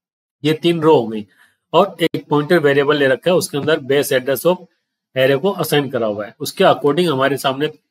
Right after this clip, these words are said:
दो कॉलम दिए गए हैं, जिनके बेस के ऊपर हमें उनको मैच करना है। ये इस तरीके से मैच होगा। तो इसको मैच करने से पहले हमें ये पता होना चाहिए कि array के अंदर memory का जो allocation होता है, कंटीन्यूअस होता है।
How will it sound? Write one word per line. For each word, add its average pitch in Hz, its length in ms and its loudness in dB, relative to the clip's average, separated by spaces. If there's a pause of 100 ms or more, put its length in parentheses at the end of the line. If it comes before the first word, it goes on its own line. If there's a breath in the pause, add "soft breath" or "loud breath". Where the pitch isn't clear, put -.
दो 143 180 2
कॉलम 139 320 0
दिए 135 200 2
गए 120 140 0
हैं, 156 120 -4 (400)
जिनके 143 240 0
बेस 139 280 -2
के 156 80 -4
ऊपर 143 180 0
हमें 131 160 -2
उनको 175 220 -6
मैच 139 240 0
करना 107 280 -8
है। 95 60 -16 (360)
ये 135 80 0
इस 123 120 -6
तरीके 127 260 -2
से 185 160 -6
मैच 143 300 -2
होगा। 101 180 -8
तो - 1400 -14
इसको 170 240 0
मैच 156 240 2
करने 156 260 -4
से 160 100 -4
पहले 156 220 0
हमें 143 200 -2
ये 143 160 0
पता 156 240 -2
होना 143 240 -2
चाहिए 151 220 -6
कि 170 80 -14 (540)
array 156 280 4
के 180 120 -2
अंदर 147 280 0
memory 135 360 -2
का 156 100 2
जो 156 160 2
allocation 131 340 -4
होता 156 160 -2
है, 170 80 -6
कंटीन्यूअस 143 500 -2
होता 107 220 -8
है। 92 120 -16